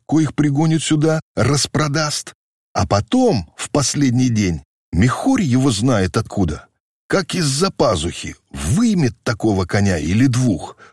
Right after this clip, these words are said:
что конносёры не знать, что делают. А он, хитрый татарин, глядит на это, да тешится. И ещё деньги за то получает". Эту его привычку знавшие,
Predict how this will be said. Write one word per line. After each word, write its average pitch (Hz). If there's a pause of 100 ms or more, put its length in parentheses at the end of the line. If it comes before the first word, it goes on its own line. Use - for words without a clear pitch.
что -
конносёры 117 (300)
не 127
знать, 160
что -
делают. 165 (560)
А 82
он, 220
хитрый 117
татарин, 95 (260)
глядит 87
на 185
это, 110
да 104
тешится. 127 (360)
И 82
ещё 92
деньги 127
за 160
то 131
получает". 92 (520)
Эту -
его 117
привычку 117
знавшие, 101